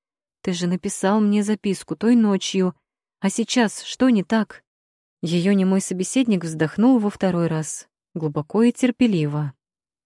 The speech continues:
Склонившись над столом, он быстро накорябал на пустом листе какие-то символы. "Эльфийские руны?" И ткнул в них пальцем.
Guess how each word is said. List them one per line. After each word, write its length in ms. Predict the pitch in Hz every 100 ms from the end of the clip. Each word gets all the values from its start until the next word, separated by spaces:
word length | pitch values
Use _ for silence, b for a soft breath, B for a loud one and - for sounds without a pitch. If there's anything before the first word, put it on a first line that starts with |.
| _
Склонившись 720 | - - 160 220 - 240 -
над 160 | 208
столом, 520 | - - 165 170 240 247 _ _
он 200 | - 196
быстро 300 | 196 277 -
накорябал 520 | 262 247 214 233 220 208
на 120 | 202
пустом 360 | 208 - 202
листе 260 | 190 190 277
какие-то 460 | - 202 240 - 254
символы. 640 | - 170 156 156 156 151 _ _ _ _ _ -
"Эльфийские 640 | 165 156 185 175 - 190
руны?" 420 | 202 294 320 180 151 _ _ _ _ _
И 160 | - 208
ткнул 380 | - 190 208 247
в 60 |
них 220 | 214 233 -
пальцем. 640 | 208 160 151 - 147 139